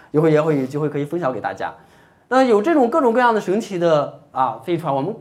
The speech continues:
我们挑几个来看一看啊，就是比如说《阿凡达》的这个穿越之星号是反物质的核聚变推进，很酷，所以它能达到，呃，很高的速度。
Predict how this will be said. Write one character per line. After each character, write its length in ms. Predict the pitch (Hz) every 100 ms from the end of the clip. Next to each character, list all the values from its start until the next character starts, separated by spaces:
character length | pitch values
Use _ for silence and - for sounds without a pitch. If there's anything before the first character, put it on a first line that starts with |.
| -
我 100 | 165
们 120 | 277 - -
挑 200 | - 370
几 100 | 277
个 120 | 190
来 120 | 165
看 220 | - -
一 20 | -
看 100 | 147
啊， 240 | 113 104 - - - _
就 100 | -
是 100 | 196
比 60 | 185
如 80 | 185
说 80 | 220
《阿 100 | 208
凡 140 | 233 220
达》 120 | 175
的 80 | 196
这 100 | 185
个 60 | 175
穿 180 | 208
越 80 | 190
之 100 | 170
星 160 | 180 185
号 360 | 196 151 - - - _ _
是 240 | - 214 196
反 280 | - 170 180
物 200 | 302 254
质 160 | 214
的 120 | 196
核 240 | 180 - 190
聚 160 | 202
变 200 | 226 220
推 160 | - 160
进， 200 | 151 135 -
很 160 | 160
酷， 180 | 151 170
所 140 | 156
以 40 | 202
它 100 | 196
能 100 | 185
达 140 | 147
到， 280 | 151 147 143 - - _ _
呃， 300 | 135 131 127
很 220 | 127 127
高 180 | 123 156
的 60 | 147
速 260 | 151 156
度。 220 | 127 95